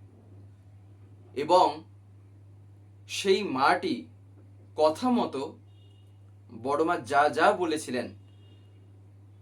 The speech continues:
কথা মতো সেই মাটি প্রত্যেকটা দিন দুবেলা ঠাকুরের কাছে আসতেন এবং বসে শুধু নাম করতে থাকতেন, শুধু নাম করে যেতেন।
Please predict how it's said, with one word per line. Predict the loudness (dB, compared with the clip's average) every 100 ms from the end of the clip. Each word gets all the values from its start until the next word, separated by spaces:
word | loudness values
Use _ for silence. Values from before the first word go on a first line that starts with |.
| -20 -20 -14 -4
কথা | -2 -2 -2
মতো | -2 -2 -4 -4
সেই | -6
মাটি | -2 2 0 -2 -8 -8 -6
প্রত্যেকটা | -6 -6 -12 -12 -6 -6 -4 -4 -2
দিন | -2 0 0 -2 -6 -18 -20 -20
দুবেলা | -18 -6 0 4 6 6 4 2 -14 -20 -16
ঠাকুরের | -14 -2 0 0
কাছে | -2 -2
আসতেন | -2 -4 -6 -6 -8 -18 -8
এবং | 0 4 4
বসে | 2 -4 -6
শুধু | -6 -4 0
নাম | 2 2 0
করতে | -6 -10 -10
থাকতেন, | -12 -14 -20 -20 -20 -20 -20 -20 -8
শুধু | -6 -2
নাম | 2 2 0
করে | -6 -8
যেতেন। | -10 -14